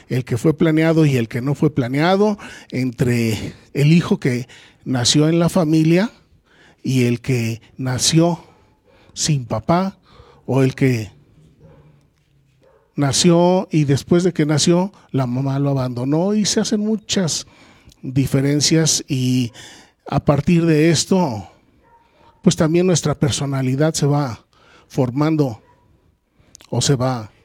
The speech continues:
deformando. Aquí en el capítulo tres de San Juan encontramos al Señor Jesús, que nosotros bien sabemos que Él nació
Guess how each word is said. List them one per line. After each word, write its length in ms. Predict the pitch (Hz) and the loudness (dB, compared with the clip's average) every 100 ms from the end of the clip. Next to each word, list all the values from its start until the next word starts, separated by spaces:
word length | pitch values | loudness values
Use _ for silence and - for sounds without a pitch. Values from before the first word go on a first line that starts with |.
| _ - _ - | _ -20 _ -4
deformando. 600 | 135 - 110 120 113 95 - - - | -4 -2 -6 -6 -6 -10 -12 -20 -8
Aquí 420 | - 175 269 294 - | -2 0 2 2 2
en 140 | 185 | -2
el 220 | 160 147 131 | 2 0 0
capítulo 640 | 147 - 269 285 262 233 | -2 0 0 2 2 2
tres 540 | - 185 294 - - - _ _ _ - - - _ | 0 0 2 0 -4 -10 _ _ _ -20 -20 -20 _
de 220 | - 135 | 0 2
San 240 | 127 165 151 | 2 0 0
Juan 360 | - 220 277 - - - | 2 2 2 -4 -14 -8
encontramos 1080 | - 147 - 143 160 185 185 165 - - - _ - | -2 -2 0 0 2 2 2 0 0 -4 -6 _ -4
al 160 | 156 151 | 0 2
Señor 360 | 160 147 180 | 0 2 0
Jesús, 600 | 202 233 254 339 - - _ _ _ _ _ _ _ _ | 2 2 2 2 0 -4 _ _ _ _ _ _ _ _
que 220 | 180 175 | 2 4
nosotros 760 | 165 156 - 214 226 262 233 196 | 2 2 2 2 2 2 0 -2
bien 400 | 143 233 330 359 | 4 6 6 4
sabemos 680 | - 262 170 180 196 285 - | 2 2 2 2 2 0 -2
que 200 | 160 160 | -4 0
Él 300 | 175 196 247 | 2 2 2
nació 640 | 247 240 - 196 202 294 | 2 2 2 4 4 2